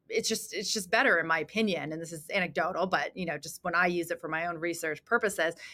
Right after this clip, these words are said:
But the problem is that people are going to Chat G P T because it captured the imagination. It captured the mainstream a lot quicker. So I think that Google ne-, yeah, has been moving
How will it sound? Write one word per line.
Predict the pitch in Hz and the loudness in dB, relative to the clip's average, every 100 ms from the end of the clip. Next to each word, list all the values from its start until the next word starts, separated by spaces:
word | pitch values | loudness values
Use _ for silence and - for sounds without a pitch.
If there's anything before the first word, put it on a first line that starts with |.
| - | -6
But | 196 | -2
the | 214 | 0
problem | - 262 262 202 | 6 6 6 4
is | 190 185 | 2 4
that | 190 - _ _ _ | 2 2 _ _ _
people | - 262 220 | 0 4 6
are | 196 | 6
going | 180 208 220 208 | 4 4 6 4
to | 196 - | -2 -2
Chat | 185 151 - | 0 0 -4
G | 160 | -10
P | 147 | -8
T | - 165 147 | -6 -4 -4
because | 165 175 135 | -6 -6 -8
it | - | -2
captured | 190 - 190 165 | 0 2 0 -2
the | 175 | -4
imagination. | 170 151 151 160 170 127 | -2 -2 -4 -4 -4 -6
It | 120 | -6
captured | - 170 - 160 143 | 0 0 0 -2 -2
the | |
mainstream | 160 151 151 - - 175 160 139 151 - - _ | -2 -2 -4 -6 -4 -2 0 -2 -8 -12 -20 _
a | 180 | 0
lot | 160 - | 0 0
quicker. | - 202 135 - | 0 2 0 -2
So | - | 0
I | 160 | 0
think | 170 220 220 | 2 0 2
that | 214 196 - _ _ _ | 2 2 -4 _ _ _
Google | 247 254 311 | 6 8 10
ne-, | 285 - | 8 8
yeah, | 285 | 6
has | 262 214 | 4 4
been | 226 214 | 4 6
moving | 202 226 285 320 | 8 8 8 6